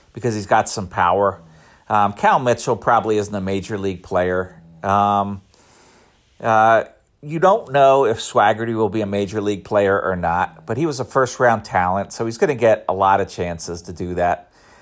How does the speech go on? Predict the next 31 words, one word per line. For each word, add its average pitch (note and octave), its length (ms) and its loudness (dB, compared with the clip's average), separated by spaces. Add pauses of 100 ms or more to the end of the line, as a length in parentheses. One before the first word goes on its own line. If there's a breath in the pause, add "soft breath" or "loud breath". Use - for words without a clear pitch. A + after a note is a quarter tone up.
(260 soft breath)
Um, G#2 680 2 (240)
you A#2+ 120 -8
don't D3+ 300 2
know B2+ 200 4
if A2 140 -2
Marcano G#2 720 2
is G2 80 -4
going G2+ 260 -2
to F#2 60 -2
hit G2 220 -2
enough F#2 500 -6
to - 80 -18
be A2 140 -4
a G#2 60 -2
major G2 360 -4
league F#2 280 -6
player. F2 440 -2 (420 loud breath)
Smooth, A3+ 400 2
I G#3 100 6
guess F#4 240 0
they're G3+ 100 2
just F3 220 -8
trying C#3 300 2
to A2+ 60 -4
find A#2 320 0
out G2 280 4
which A#2+ 260 0
one C3+ 160 2
of A#2+ 100 -2
these G#2+ 200 -6
guys F#2+ 580 2